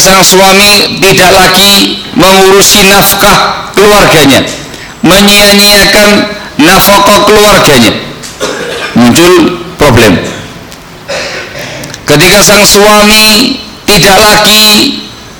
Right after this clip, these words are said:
memberikan nafkah batin kepada keluarganya, muncul banyak problem. Ketika sang suami tidak lagi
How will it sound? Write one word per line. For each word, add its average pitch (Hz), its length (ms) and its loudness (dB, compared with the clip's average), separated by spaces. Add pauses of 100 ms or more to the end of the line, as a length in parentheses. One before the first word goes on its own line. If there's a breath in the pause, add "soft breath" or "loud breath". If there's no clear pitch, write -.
(440)
memberikan 190 560 2
nafkah 208 400 2
batin 185 800 2
kepada 202 520 2
keluarganya, 196 920 2 (880)
muncul 131 480 2
banyak 160 400 2
problem. 127 360 2 (1400 loud breath)
Ketika 185 400 2
sang 214 240 2
suami 214 720 2
tidak 214 320 0
lagi 220 720 0